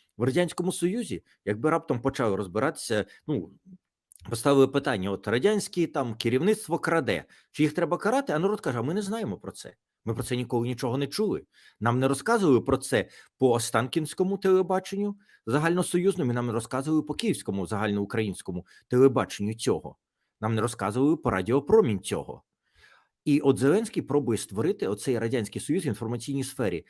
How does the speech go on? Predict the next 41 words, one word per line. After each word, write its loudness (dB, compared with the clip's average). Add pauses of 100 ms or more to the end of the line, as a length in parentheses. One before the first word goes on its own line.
(160)
коли 2
люди 4
просто -4
не -2
будуть -4
знати -2 (220)
про 0
те, 4 (200)
яким 4
мародерством 0
займалися 0
ті -6
слуги 0
під -8
час -4
війни, -2 (380)
про 4
всі 0
ті 2
речі. -2 (260)
А -2
та 2
частина, 0
яка 0
буде -2
знати, 0
вони 4
вважають, 4
що 0
вона 0
буде 2
в 0
меншості. -2
Тільки -2
вони 2
забуваються, 2 (280)
що 0
пасіонарна 2
меншість -2
завжди 0
грає 4